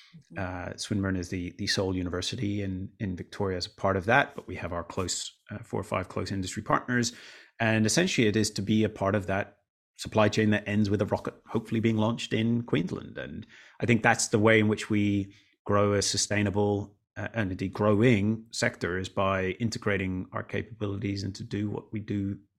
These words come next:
Speaker 2: best. And certainly for Victoria, advanced manufacturing, uh, the, uh, uh, heritage and communications and data processing, I think are all, um, tremendous strengths that we need to see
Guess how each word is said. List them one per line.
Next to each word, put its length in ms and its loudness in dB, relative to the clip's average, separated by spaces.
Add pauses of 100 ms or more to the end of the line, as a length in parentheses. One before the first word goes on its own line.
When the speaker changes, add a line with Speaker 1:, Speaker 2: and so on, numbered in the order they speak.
Speaker 2:
best. 340 0
And 220 -10 (140)
certainly 420 0
for 80 -8
Victoria, 520 -2 (420)
advanced 320 2
manufacturing, 960 2 (500)
uh, 360 -6 (100)
the, 360 -6 (120)
uh, 280 -12 (100)
uh, 200 -12 (120)
heritage 420 0
and 80 -4
communications 720 0
and 80 -6
data 220 -2
processing, 880 0 (120)
I 80 -10
think 200 -10
are 160 -4
all, 360 0 (460)
um, 600 -8 (220)
tremendous 400 0
strengths 360 0
that 140 -6
we 100 -6
need 300 -4
to 280 -4
see 680 0